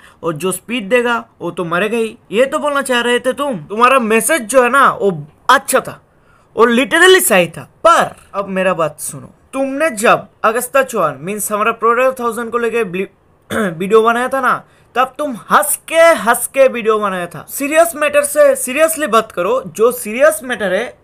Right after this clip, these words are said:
उसको तुम सीरियसली लेके बात करो ना। जो टॉपिक लेके तुम वीडियो बना रहे हो, तुम्हारा जो फेशियल एक्सप्रेशन है ना, वो भी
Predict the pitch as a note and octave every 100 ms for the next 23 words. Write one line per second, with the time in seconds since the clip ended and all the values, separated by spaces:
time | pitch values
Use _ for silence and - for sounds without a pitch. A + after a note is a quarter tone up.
0 | - A3+ - E4 D4 C#4 A#3+ A#3+ A#3 B3
1 | D#4 E4+ D#4+ D4 A#3 A3+ F#3+ F#3+ G3 F#3
2 | G3 A3+ E3+ D3+ F#3+ B3 C4 C#4+ E4 D#4+
3 | C#4+ C#4 A#3 A3+ A3+ A3+ G#3 G#3 F3+ F3+
4 | C#4+ - _ _ _ _ _ _ _ B3
5 | D4 D#4 D#4+ D#4 A#3 A#3 - D#4 D#4+ D4+
6 | - C4 C4+ B3 C4 D4 F#3 D3 A3 C4
7 | D#4 E4+